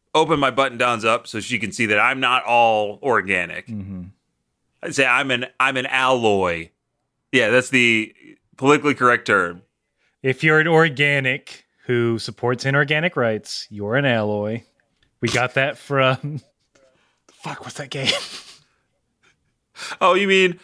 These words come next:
Speaker 1: Horizon Z-, Zero Dawn three, The
Speaker 2: Yeah.
Speaker 1: Reckoning?
Speaker 2: Horizon three.
Speaker 1: Starring Aloy.
Speaker 2: Yeah. Horizon three Dawn.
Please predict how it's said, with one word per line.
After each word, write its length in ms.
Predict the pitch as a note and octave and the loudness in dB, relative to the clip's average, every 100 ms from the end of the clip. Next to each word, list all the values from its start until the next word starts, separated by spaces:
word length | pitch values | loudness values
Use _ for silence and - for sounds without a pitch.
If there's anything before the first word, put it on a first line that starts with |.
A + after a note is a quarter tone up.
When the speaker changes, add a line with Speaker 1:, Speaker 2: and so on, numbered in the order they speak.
| _ | _
Speaker 1:
Horizon 420 | F3+ F3 E3+ E3 | 2 4 2 -2
Z-, 280 | D#3 E3+ F3+ C3+ | -2 -2 -2 0
Zero 240 | D3 D3+ | 4 4
Dawn 260 | D#3+ D#3 D3 | 4 2 0
three, 480 | D#3+ E3 E3+ F3+ F#3 | 0 2 2 0 -2
The 80 | |
Speaker 2:
Yeah. 120 | C#3+ D3 | 0 2
Speaker 1:
Reckoning? 560 | D#3+ F3 F3+ F#3+ G3 _ _ | 2 0 0 -2 -4 _ _
Speaker 2:
Horizon 500 | E3+ E3 E3 D#3+ F#3 | 2 4 2 0 -4
three. 140 | - | 2
Speaker 1:
Starring 240 | E3 C#3+ B2+ | 2 2 0
Aloy. 720 | - D3+ E3 E3 E3 E3 F3+ C#3+ | 0 0 2 4 6 6 4 2
Speaker 2:
Yeah. 100 | - - - _ _ _ - | -6 -16 -20 _ _ _ -2
Horizon 480 | D#3+ D#3+ E3+ G3 | 2 2 2 -4
three 260 | G3 G3 A3+ | -2 0 2
Dawn. 420 | F#3 A#2 G#2 A2+ | 2 -2 -4 -8